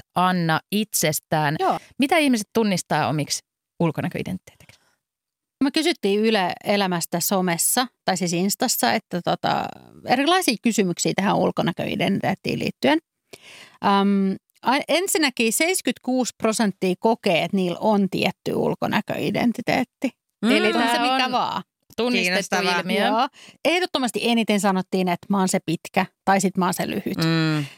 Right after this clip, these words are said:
Speaker 2: Tai jotenkin
Speaker 3: Pituus.
Speaker 2: Joo, et pituus oli silleen, oletettavasti naisia on suuri osa näistä vastaajista kuitenkin.
Speaker 1: Mm-hmm.
Speaker 2: Aika monet sano, mikä oli ihana, että mä oon se hymyileväinen.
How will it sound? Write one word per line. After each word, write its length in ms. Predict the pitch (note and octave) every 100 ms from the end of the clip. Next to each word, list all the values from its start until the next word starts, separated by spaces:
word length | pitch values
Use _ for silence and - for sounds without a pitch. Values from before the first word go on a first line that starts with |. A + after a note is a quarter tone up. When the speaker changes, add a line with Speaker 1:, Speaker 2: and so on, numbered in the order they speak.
| _ -
Speaker 2:
Tai 200 | G#3 F#3+
jotenkin 220 | F#3+ F#3+ F3
Speaker 3:
Pituus. 440 | B3+ A3+ F#3 E3+ C#4+
Speaker 2:
Joo, 240 | A3+ F3
et 120 | G#3 -
pituus 360 | C#4+ F4+ C#4 G3
oli 200 | F3 E3+
silleen, 380 | E3 - - - - -
oletettavasti 880 | - - B2 A#3+ C4 C#4 - G#3+ G#3
naisia 500 | G3 F#3 F3 F3 -
on 60 | -
suuri 320 | - - D#2+
osa 180 | - A3+
näistä 300 | - - -
vastaajista 440 | A3+ D4 D4 -
kuitenkin. 360 | B3+ C4 B3+ C4 - - A#3
Speaker 1:
Mm-hmm. 240 | A#3 A#3 B3+
Speaker 2:
Aika 240 | G#3+ A3+
monet 300 | A#3+ C#4 B3+
sano, 340 | - F#3 F3+ - -
mikä 200 | G#3 G3
oli 120 | F#3+
ihana, 300 | F#3 E3 D#3+ E3 -
että 160 | F#3
mä 60 | F#3+
oon 80 | F#3
se 160 | F3+
hymyileväinen. 960 | F3 G3 E3+ - - G#3 A#3 A#3+ C4 C4